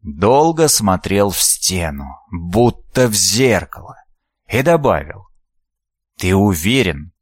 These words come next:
что мы ещё люди?» «Хватит!» Двенадцатое ноября.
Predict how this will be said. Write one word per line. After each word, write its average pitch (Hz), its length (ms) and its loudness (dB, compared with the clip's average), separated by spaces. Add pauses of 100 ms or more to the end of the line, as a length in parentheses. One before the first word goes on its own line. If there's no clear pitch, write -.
(140)
что - 320 0
мы 120 360 2 (300)
ещё 123 440 0
люди?» 135 440 0 (880)
«Хватит!» 214 840 0 (1600)
Двенадцатое 123 1000 2
ноября. 107 560 2